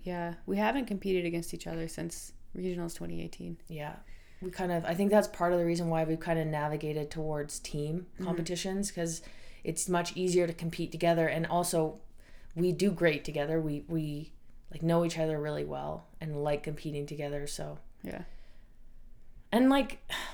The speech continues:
Speaker 2: as hard as, and we'll complain about, you know, being in position, putting, having to compete against each other, whatever, but I think oftentimes, like, we're really, I, and I hope Meredith agrees, that we're really lucky to have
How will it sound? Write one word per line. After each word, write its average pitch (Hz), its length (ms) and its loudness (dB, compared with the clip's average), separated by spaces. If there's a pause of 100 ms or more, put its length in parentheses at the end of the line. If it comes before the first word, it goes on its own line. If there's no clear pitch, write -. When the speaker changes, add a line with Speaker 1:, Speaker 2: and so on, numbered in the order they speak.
(180)
Speaker 2:
as 202 160 4
hard 214 240 10
as, 226 220 8
and 202 200 6
we'll 208 140 12
complain 190 440 2
about, 170 320 6
you 175 80 0
know, 156 200 2
being 175 260 4
in 170 100 4
position, 160 500 -4
putting, - 280 0 (680)
having 208 280 6
to 202 100 2
compete 170 320 2
against 165 300 2
each 160 120 -2
other, 156 220 4
whatever, 151 400 0
but 147 340 -2 (340)
I 180 120 4
think 196 420 0
oftentimes, 170 720 2
like, 156 140 -4
we're 170 100 2
really, 185 540 6 (100)
I, 180 480 6
and 165 180 2
I 147 140 -4 (160)
hope 175 260 -2
Meredith 160 360 -2
agrees, 160 380 2
that 151 120 4
we're 170 160 6
really 175 320 6
lucky 160 400 0
to 165 160 -6
have 156 480 -4